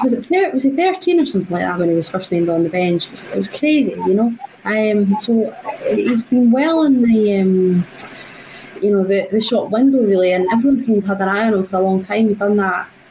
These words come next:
it's like that Adidas video, remember, like, the Future Stars thing, whatever it was a few years ago. So if we, um, if we don't play him, you know, he's gonna start wanting first team football. You'll see other guys his age now as well. Like, like, well, I was touted for bigger and better things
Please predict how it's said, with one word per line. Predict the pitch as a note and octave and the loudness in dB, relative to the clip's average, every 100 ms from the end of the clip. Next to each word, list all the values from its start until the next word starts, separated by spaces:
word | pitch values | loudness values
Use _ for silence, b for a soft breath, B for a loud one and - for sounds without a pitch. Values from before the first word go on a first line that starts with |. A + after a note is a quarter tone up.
| - - | -20 -18
it's | F#3+ | -8
like | G3 G3 | -2 0
that | F#3+ F#3+ F#3+ | 0 -4 -2
Adidas | G3 G#3 | -2 -2
video, | - G3 F3+ | -4 -2 0
remember, | F#3 F3+ F3 | 0 0 0
like, | F3 F3+ - | -2 -2 -4
the | |
Future | E3 - - F#3+ | -8 -8 -6 -6
Stars | F3+ - F#3 F#3 F3+ - | -4 -2 0 0 -2 -4
thing, | F3+ F3+ F3 | -4 -2 0
whatever | F3 - F3 E3+ | 0 0 -2 -2
it | |
was | F3 F3 | 0 -2
a | F#3 | -4
few | - | 0
years | F#3 F3 | 0 0
ago. | F3+ F3 F3 B B B B B | -2 0 -2 B B B B B
So | - B3 A#3 A3 - - | -2 0 0 0 -8 -6
if | A#3 A#3 | -6 -2
we, | B3+ B3 B3 | 0 2 2
um, | B3 B3 A#3+ A3+ | 2 2 2 0
if | - | -2
we | C4+ | 0
don't | D4 F#4 | 2 0
play | F#4 C4+ | 0 2
him, | A#3 | 4
you | A#3 | 2
know, | A#3+ - | 2 0
he's | C4 C4 - - | 0 -2 -8 -8
gonna | - D4+ E4+ | -2 0 0
start | E4 A#3 | -2 -2
wanting | A#3 G3+ | 0 -2
first | G3 G3+ G3 | -2 -4 -2
team | G3+ F#3+ | -4 -2
football. | F3+ F#3+ F#3 G3 | -2 0 0 2
You'll | G3+ | 0
see | - D#4+ | 0 0
other | D#4 C#4 | 0 0
guys | A#3 A3 | 0 -2
his | G#3 F#3+ | -2 0
age | F#3+ F#3+ - | 0 0 -2
now | F3 | -2
as | F3 F3 | -2 -2
well. | G#3+ C4 | 0 0
Like, | G#3 F#3+ F#3+ - - - - | 0 0 -2 -8 -20 -20 -6
like, | F3+ - | -6 -4
well, | F#3+ | -2
I | G3 | 0
was | A3 A3+ | 0 -2
touted | A3+ G3+ - | -2 -4 -2
for | F#3 F3+ - - - - | -4 -6 -10 -20 -20 -6
bigger | G3 G3 | -4 0
and | F#3 | 0
better | F#3 F#3 | 0 -2
things | F#3 F3+ F#3 | -2 -2 -2